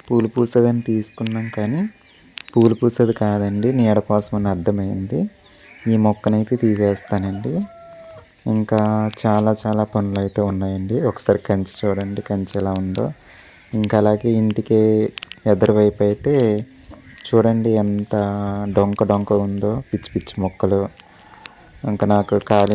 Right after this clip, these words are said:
ఉండట్లేదండి. ఇదివరకు ఎప్పుడో ఒకసారి క్లీన్ చేశాను, కానీ మొక్కలు అయితే వచ్చేసాయండి. ఈసారి అయితే మొత్తం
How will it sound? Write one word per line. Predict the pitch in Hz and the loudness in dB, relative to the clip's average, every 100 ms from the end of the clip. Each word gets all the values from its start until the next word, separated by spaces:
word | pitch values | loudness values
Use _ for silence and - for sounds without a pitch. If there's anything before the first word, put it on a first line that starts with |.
| 107 | 2
ఉండట్లేదండి. | 104 101 - 98 95 95 104 | 0 -2 0 0 2 2 2
ఇదివరకు | 101 104 104 104 | 4 4 4 0
ఎప్పుడో | - 104 | 0 0
ఒకసారి | 101 - - 104 | 0 -2 -4 -4
క్లీన్ | - 104 101 101 | -2 -2 0 0
చేశాను, | 101 - 98 95 | -2 -2 -6 -4
కానీ | 95 120 | -4 -2
మొక్కలు | 139 104 - 101 | -2 -2 0 2
అయితే | 98 104 | 2 2
వచ్చేసాయండి. | 98 - 98 92 98 95 92 95 135 208 - - - - - - | -2 0 -2 -2 -4 -2 -4 -2 -2 -2 -4 -18 -20 -20 -20 -2
ఈసారి | 104 104 110 107 107 | 0 2 4 4 4
అయితే | 110 127 | 2 2
మొత్తం | 120 104 - - 120 | 2 0 -4 -4 -2